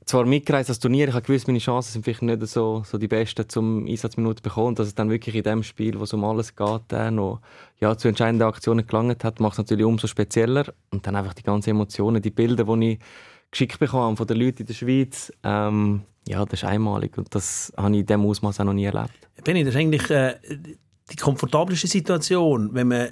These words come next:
Speaker 2: so einen Einwechselspieler hat, der vom Charakter und von der Mentalität,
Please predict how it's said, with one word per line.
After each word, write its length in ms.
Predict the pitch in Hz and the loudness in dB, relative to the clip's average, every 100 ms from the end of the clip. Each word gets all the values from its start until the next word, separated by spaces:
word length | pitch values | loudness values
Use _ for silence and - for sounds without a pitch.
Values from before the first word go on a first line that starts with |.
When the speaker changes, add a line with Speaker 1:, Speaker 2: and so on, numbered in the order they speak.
| - | -6
Speaker 2:
so 260 | - 147 165 | 0 2 2
einen 220 | 170 156 - _ - | 2 0 -8 _ 0
Einwechselspieler 880 | 170 175 170 - 151 - 156 156 | 0 2 -2 -4 -6 -2 0 2
hat, 220 | 139 151 151 | 0 -2 -4
der 100 | 120 | 0
vom 140 | 135 | -2
Charakter 720 | - 117 131 160 - - 165 160 | 0 0 0 -2 -8 -2 -2 0
und 140 | 143 | -4
von 140 | 147 | -2
der 80 | 135 | 0
Mentalität, 800 | 131 123 127 117 113 123 147 | 0 0 -2 -4 -2 0 0